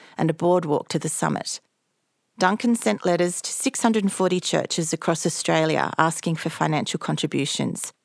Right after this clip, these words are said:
Just three responded, one of them his own. So Duncan raised the money from private donors. He gathered a team of administrators and volunteers, builders and engineers. Together with the Aboriginal community,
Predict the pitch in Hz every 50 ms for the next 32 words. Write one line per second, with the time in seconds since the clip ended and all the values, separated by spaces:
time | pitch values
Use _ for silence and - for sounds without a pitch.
0 | _ _ _ _ _ _ _ - - 185 - - - - - 190 208 220 220 214
1 | 208 180 180 - - - 160 156 160 151 143 110 87 - - _ _ _ - -
2 | - - - 175 170 170 170 160 165 151 147 151 160 156 - 156 151 156 151 135
3 | 123 - 160 156 _ _ _ _ _ _ _ _ _ _ - - - 180 170 175
4 | 180 185 - - - - - 185 190 196 - 202 190 185 180 180 190 - - 202
5 | 196 175 170 165 160 165 160 - 151 156 - - 147 151 147 - - - - 143
6 | 135 143 143 143 143 143 - - - _ _ _ _ _ _ _ _ _ - 202
7 | 170 185 180 175 180 175 160 156 160 - - 190 175 175 170 165 151 160 151 160
8 | 165 185 196 214 202 - - 214 202 190 190 190 196 175 175 165 160 160 165 170
9 | 175 175 170 - - 175 160 156 151 156 160 - - - - - _ _ - -
10 | 185 190 196 196 196 196 180 175 175 170 165 160 160 151 156 147 143 131 - 107
11 | 123 - - - - _ _ _ _ _ _ _ _ _ _ - - 185 - 190
12 | 196 202 226 214 202 196 180 175 175 170 170 180 185 175 - 180 175 175 - -
13 | 180 165 160 156 156 156 156 156 160 165 -